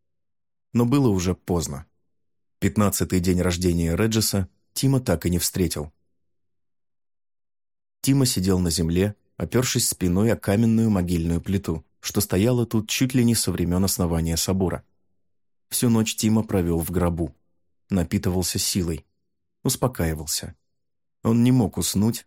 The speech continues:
поэтому просто лежал и слушал, как дождь орошает почву, как ползают черви, как роют тоннели кроты. Слушал, как гниет листва. Как рычат собаки, раскапывающие клумбы Бенни.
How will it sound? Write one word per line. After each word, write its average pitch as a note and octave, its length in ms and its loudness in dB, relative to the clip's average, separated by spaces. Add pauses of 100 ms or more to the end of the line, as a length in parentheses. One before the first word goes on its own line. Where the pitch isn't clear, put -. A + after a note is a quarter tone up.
поэтому C3 400 2
просто A#2 360 0
лежал G2 400 2
и - 20 2
слушал, G#2+ 460 -2
как E2 280 -4
дождь G2+ 300 0
орошает G2 540 -2
почву, F2 460 -4 (340)
как - 180 -4
ползают E2+ 440 -2
черви, G#2+ 500 0 (240)
как C3 220 -2
роют A#2+ 280 0
тоннели E2+ 340 0
кроты. F#2 480 -4 (680)
Слушал, C3 400 0
как G#2+ 180 -2
гниет F2+ 400 -2
листва. E2 480 -4 (640)
Как G2 220 0
рычат F2+ 320 -2
собаки, G2 720 -2
раскапывающие A#2+ 880 0
клумбы F2 460 -2
Бенни. E2 420 -2